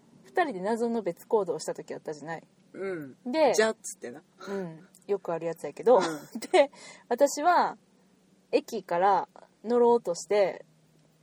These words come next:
Speaker 1: 「ここやな、駅の入り口」と思って。
Speaker 2: で、「そこまで一緒に行くわ」って言って、
Speaker 1: 一緒に、うん。
Speaker 2: 行って。
Speaker 1: 行った。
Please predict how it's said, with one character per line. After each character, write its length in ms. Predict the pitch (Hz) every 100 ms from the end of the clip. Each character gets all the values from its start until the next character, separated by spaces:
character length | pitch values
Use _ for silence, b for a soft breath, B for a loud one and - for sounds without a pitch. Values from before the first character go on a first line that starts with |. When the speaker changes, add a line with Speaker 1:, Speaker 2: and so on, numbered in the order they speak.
| _ _ -
Speaker 1:
「こ 120 | -
こ 160 | - 294
や 160 | 247
な、 260 | 202 349 320 -
駅 240 | 214 202
の 140 | 196
入 180 | 185 190
り 120 | 190 190
口」 160 | 349
と 80 | -
思 160 | 202 165
っ 40 |
て。 360 | _ - 240 -
Speaker 2:
で、 60 | 254
「そ 80 | 330
こ 140 | 403 453
ま 100 | 320
で 80 |
一 160 | - 269
緒 40 |
に 80 | 190 220
行 60 |
く 120 | 233
わ」 140 | 185 220
っ 40 | 220
て 120 | 254
言 240 | 226 220 -
っ 40 |
て、 80 | 226
Speaker 1:
一 40 | 233
緒 40 |
に、 80 | 202
う 40 |
ん。 40 | 175
Speaker 2:
行 40 |
っ 40 | - _ _ _ _ _
て。 120 | 359
Speaker 1:
行 140 | 349 339
っ 20 |
た。 160 | -